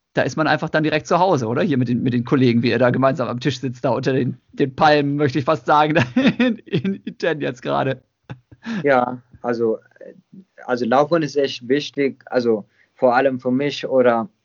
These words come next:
Speaker 2: für die Integration und dass ich
Speaker 1: Ja.
Speaker 2: dann, ähm, also,
Speaker 1: Ja.
Speaker 2: dass wir dann einfach, also für mich ist dann wichtig, dass mit den Leuten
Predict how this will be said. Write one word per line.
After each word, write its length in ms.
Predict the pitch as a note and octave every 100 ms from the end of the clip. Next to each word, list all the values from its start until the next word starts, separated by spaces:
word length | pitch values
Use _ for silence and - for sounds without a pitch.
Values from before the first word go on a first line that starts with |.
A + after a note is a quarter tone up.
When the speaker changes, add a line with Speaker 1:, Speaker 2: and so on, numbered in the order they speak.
| _ _ _ -
Speaker 2:
für 100 | B2
die 140 | A#2+
Integration 1080 | A2+ B2 A#2 A2+ A2+ G#2+ - C3+ B2+ B2 B2 _ -
und 260 | A2 G#2+
dass 180 | G2+ G#2
ich 80 | A2
Speaker 1:
Ja. 80 | D3
Speaker 2:
dann, 300 | A2 G#2 G2 _ _ _ _ _ _
ähm, 380 | G#2+ G2+ F2+ F2 _ _ _ _ _ _ _ _ _ _ _ _ _ _ _ _ _ _ _
also, 320 | G#2+ G2+ F#2+ - -
Speaker 1:
Ja. 120 | C#3 -
Speaker 2:
dass 220 | A2 G2
wir 160 | B2 A#2+
dann 140 | A2+
einfach, 480 | G#2+ B2+ B2+ A2+ - _ _ _ _
also 220 | - G#2+ G#2+
für 140 | A#2
mich 200 | A#2+ B2+
ist 160 | A2 -
dann 200 | G#2 G2
wichtig, 300 | A#2 - A2+
dass 260 | G#2 G2+ - - _ _ -
mit 280 | A2 A2
den 100 | A2+
Leuten 480 | A2+ B2+ B2+ C3 B2